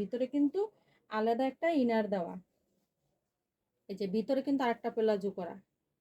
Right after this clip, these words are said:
ঠিক আছে? এটা ভিতরে এক কালারে, এটার ভিতরে আর কি সাপোর্ট।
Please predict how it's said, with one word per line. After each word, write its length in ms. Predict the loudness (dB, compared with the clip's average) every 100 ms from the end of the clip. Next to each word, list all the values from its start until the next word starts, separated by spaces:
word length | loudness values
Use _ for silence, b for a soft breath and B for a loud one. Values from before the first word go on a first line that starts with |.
| _ _ _ -8
ঠিক 80 | -4
আছে? 120 | -2 -2
এটা 140 | -2 -2
ভিতরে 240 | 0 2 2
এক 80 | 0
কালারে, 300 | -4 -2 -2 -6 B B B -6 -4
এটার 200 | -2 -2
ভিতরে 220 | -2 2 4
আর 60 | 2
কি 80 | 0 -4
সাপোর্ট। 360 | -4 -6 -10